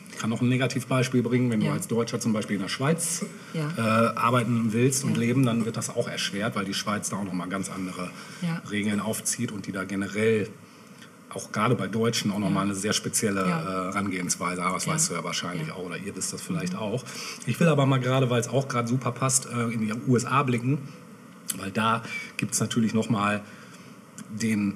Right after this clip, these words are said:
Speaker 1: Fall dessen, der gerade sehr präsent ist, einfach auch durch die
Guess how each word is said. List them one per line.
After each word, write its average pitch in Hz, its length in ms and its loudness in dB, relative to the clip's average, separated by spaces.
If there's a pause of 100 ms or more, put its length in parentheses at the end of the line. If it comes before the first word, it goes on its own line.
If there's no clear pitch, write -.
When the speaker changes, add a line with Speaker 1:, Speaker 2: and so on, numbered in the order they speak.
Speaker 1:
Fall 120 720 2 (140)
dessen, 123 400 4
der 107 160 0
gerade 110 340 2
sehr 117 180 2
präsent 113 400 2
ist, 110 160 -2
einfach - 420 -6
auch 107 200 -8
durch 101 220 -4
die 98 320 -2